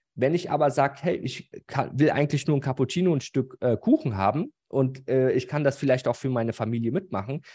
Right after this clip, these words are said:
so ein Kuchen, wenn ich n-, n-, einen Rührteig zusammenrühre und n-, eine Kaffeemaschine habe, mir ein Cappuccino selber mache,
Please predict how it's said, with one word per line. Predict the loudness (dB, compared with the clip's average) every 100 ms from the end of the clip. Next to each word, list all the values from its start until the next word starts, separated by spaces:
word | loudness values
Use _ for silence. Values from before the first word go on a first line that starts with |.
| -20
so | -2 0
ein | 2
Kuchen, | 2 2 2 -2 -2 -8
wenn | -2 0
ich | 0 -4
n-, | -8 -6 0
n-, | 0 0
einen | 0
Rührteig | 2 4 4 4 2 0 0
zusammenrühre | -2 0 2 0 -4 -6 0 0 2 -2 -4
und | -6 -6 -2
n-, | 0 0 -2
eine | -2 0 0 0
Kaffeemaschine | 0 2 2 0 -2 -4
habe, | -4 -2
mir | -2
ein |
Cappuccino | 0 0 0 0 0 2
selber | 2 2 0
mache, | -2 -4 -4